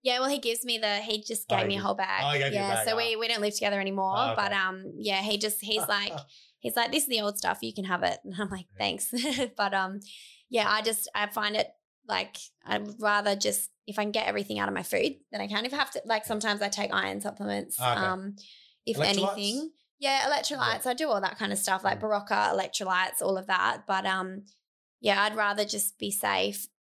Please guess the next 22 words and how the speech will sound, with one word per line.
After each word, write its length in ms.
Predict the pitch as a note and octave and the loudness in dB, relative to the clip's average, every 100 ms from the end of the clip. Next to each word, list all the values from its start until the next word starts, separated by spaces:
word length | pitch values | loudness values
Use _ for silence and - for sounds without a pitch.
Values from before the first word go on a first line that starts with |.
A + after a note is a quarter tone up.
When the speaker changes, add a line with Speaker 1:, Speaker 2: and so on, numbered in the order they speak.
| _ | _
Speaker 1:
like, 200 | G#3 G3+ | -6 -2
especially 360 | G#3+ - G#3+ A3+ | -2 0 2 2
if 80 | A3 | 2
I 80 | A3 | 2
don't 200 | G#3 G3+ | 2 0
need 220 | G3 F#3+ | 0 2
it. 240 | C4+ F#4+ - - _ _ _ _ | 0 0 -4 -16 _ _ _ _
Like, 180 | A#3 G3+ | -8 -4
if 120 | G#3+ | -2
I 80 | A3 | -2
can 160 | G3+ G#3+ | -4 -2
function 380 | G#3 G#3+ A3 G#3+ | 0 0 -2 -4
without 340 | F#3+ F#3 - | -2 0 0
Speaker 2:
Yeah. 160 | - A#2 | 0 0
Speaker 1:
it, 180 | - - | -2 -4
then 140 | G#3 | -2
what's 140 | C#3+ G3+ | -2 -4
Speaker 2:
Yeah. 40 | |
Speaker 1:
the 140 | G3+ - | -4 -2
point 240 | G3 F3+ | -2 -2
taking 360 | G3 - - - | -2 -2 -2 -2
it? 240 | - - | -2 -4